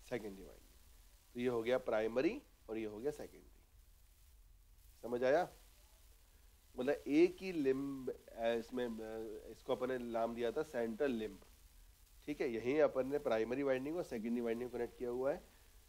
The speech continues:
और इसके according फिर अपन ने क्या किया हुआ था, यहाँ पे जो आपका flux का path है वो अपन ने यहाँ पे अलग-अलग जगह,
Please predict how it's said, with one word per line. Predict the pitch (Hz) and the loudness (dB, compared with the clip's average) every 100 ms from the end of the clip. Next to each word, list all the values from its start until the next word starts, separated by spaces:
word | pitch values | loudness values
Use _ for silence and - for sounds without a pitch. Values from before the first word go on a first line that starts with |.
| - - | -14 2
और | 120 123 | 2 4
इसके | 131 - 180 | 0 -2 6
according | 151 120 123 123 147 113 - - - | 6 6 4 6 6 4 -6 -16 -6
फिर | 120 | -2
अपन | 113 127 | 0 -2
ने | 127 | 0
क्या | 135 131 | 0 0
किया | 135 143 | 2 4
हुआ | 139 135 | 4 2
था, | 123 117 - - - - - | 0 -4 -8 -20 -20 -20 -20
यहाँ | 113 110 117 - | -14 -2 -2 2
पे | 151 226 - - - - - - - - - - | 0 0 -4 -20 -20 -20 -20 -20 -20 -20 -20 -4
जो | 120 | 4
आपका | 123 120 - 127 | 6 6 4 2
flux | - 135 139 - | 2 4 4 6
का | 143 | 4
path | 123 117 113 | 6 8 8
है | - 143 - - | 4 -6 -8 -16
वो | 117 117 | -4 0
अपन | 117 117 113 | 2 0 -2
ने | 113 | -4
यहाँ | 107 - | -6 -8
पे | 76 - - | -8 -10 -6
अलग-अलग | 120 135 127 120 | 0 2 2 -2
जगह, | 117 110 139 | -4 -6 -8